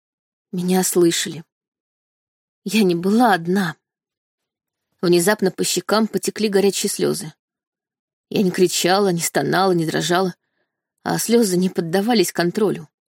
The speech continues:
И вдруг я почувствовала чье-то прикосновение к виску. Подняла глаза и увидела, что король-фей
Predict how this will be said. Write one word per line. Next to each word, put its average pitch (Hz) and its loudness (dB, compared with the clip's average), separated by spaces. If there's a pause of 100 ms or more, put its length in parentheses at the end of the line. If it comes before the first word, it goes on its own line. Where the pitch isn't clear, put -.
(1000)
И 170 4
вдруг 190 0
я 220 0
почувствовала 254 0 (300)
чье-то 226 0
прикосновение 220 2
к 175 -4
виску. 156 -6 (1120)
Подняла 190 2
глаза 196 2
и 247 6
увидела, 214 2
что 185 -4
король-фей 226 0